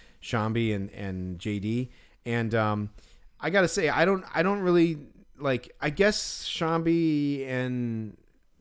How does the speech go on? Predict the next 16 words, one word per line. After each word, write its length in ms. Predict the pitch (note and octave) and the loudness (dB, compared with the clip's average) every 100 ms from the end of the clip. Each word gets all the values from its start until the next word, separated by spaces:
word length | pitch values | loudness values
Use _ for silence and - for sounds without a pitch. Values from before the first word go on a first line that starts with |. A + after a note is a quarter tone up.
| - - - | -20 -20 -20
Sutcliffe 520 | - C3+ B2 C#3 A2 | -6 -4 -2 -2 -2
work 260 | A2+ C3 B2 | -2 0 0
together 260 | B2+ B2 A#2+ | 2 4 4
on 140 | A#2+ | 2
E 80 | A#2 | 0
S 100 | A2+ | -4
P 180 | - A#2 | -4 -2
N. 180 | A#2 A#2+ | -2 -2
I 120 | D3 | -4
don't, 180 | E3+ E3 | -6 -4
I, 180 | E3+ E3 | -6 -4
I 60 | |
don't 100 | F3 | -2
know 80 | G#3 | 0
how 80 | F#3 | 2
many 220 | F#3 C3+ | 0 -2